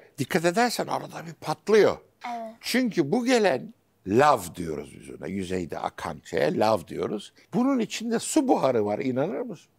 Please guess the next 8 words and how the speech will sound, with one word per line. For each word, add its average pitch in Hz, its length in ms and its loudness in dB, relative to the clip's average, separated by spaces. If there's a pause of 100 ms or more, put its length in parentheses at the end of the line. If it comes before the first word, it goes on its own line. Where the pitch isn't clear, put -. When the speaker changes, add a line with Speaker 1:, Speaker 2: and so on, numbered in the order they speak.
Speaker 1:
O - 400 2
su 262 300 -2
buharı 147 300 4
tabii 127 220 2
bu 110 300 4
sıcaklıkta 175 800 0 (180)
müthiş 196 560 4
genişliyor 165 540 2